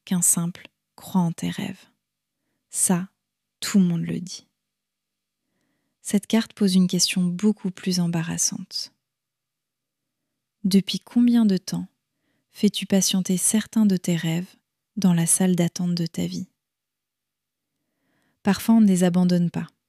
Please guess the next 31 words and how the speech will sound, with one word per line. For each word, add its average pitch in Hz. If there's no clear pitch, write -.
On 196
fait 185
pire. -
On 208
les 190
reporte 175
indéfiniment. 175
On 208
leur 196
dit : « 185
Pas 254
maintenant. 185
Oh, -
quand 196
j'aurai 180
plus 175
de 190
temps. 165
Quand 196
les 180
enfants 170
seront 190
grands. 175
Quand 190
j'aurai 180
plus 175
d'argent. 175
Quand 202
j'aurai 180
moins 185
peur. -